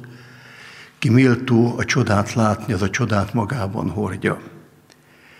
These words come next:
A világunk sokszor szürkének tűnik, sokszor úgy látjuk, hogy hiányoznak a csodák.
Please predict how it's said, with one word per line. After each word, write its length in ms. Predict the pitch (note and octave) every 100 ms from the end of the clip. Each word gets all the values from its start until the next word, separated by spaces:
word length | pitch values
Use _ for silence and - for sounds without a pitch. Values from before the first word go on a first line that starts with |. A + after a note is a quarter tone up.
| - - - - - -
A 80 | -
világunk 460 | C#3 D3+ B2 A#2+ A#2+
sokszor 480 | - B2 - A#2+ A2
szürkének 680 | - A#2 - A2+ G2 -
tűnik, 420 | - A2 G#2 - - - - -
sokszor 380 | - C3+ - A#2+
úgy 140 | B2
látjuk, 440 | B2 A#2 - D3
hogy 260 | - A2+ - - - - - - -
hiányoznak 640 | C#3+ A#2+ A2 F#2 G#2+ A2
a 80 | G2
csodák. 760 | - A2 G2 G#2 - - -